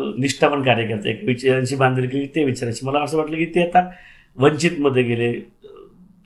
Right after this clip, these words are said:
गोरगरीब, दलित समाजाचे नेतृत्व करतील, त्यांची सेवा करतील, मग तिथे रमले असतील असं वाटलं. तो म्हणला, "पण ठीक आहे, तिथे गेले असेल त्यांना शुभेच्छा."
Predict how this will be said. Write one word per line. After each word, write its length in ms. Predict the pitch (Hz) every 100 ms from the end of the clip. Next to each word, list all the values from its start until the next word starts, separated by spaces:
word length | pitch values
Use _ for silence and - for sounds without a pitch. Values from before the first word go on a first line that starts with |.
| _ _ _
गोरगरीब, 680 | - 131 131 120 123 127 120
दलित 220 | 123 123
समाजाचे 560 | 120 123 113 117 117 127
नेतृत्व 400 | 123 123 123 120
करतील, 380 | 117 104 110 107
त्यांची 240 | 107 120
सेवा 240 | 117 123
करतील, 260 | 123 120 143
मग 100 | 139
तिथे 300 | 156 175 185
रमले 300 | 170 185 190
असतील 240 | 160 160
असं 200 | 143 143
वाटलं. 440 | 170 170 180 156 131
तो 100 | 143
म्हणला, 200 | 185 202
"पण 80 | 214 - - _ _ _ _ _
ठीक 100 | 170
आहे, 120 | 165 147
तिथे 200 | 139 147
गेले 160 | 143 147
असेल 180 | 139
त्यांना 200 | 135 135 135
शुभेच्छा." 420 | 127 117 107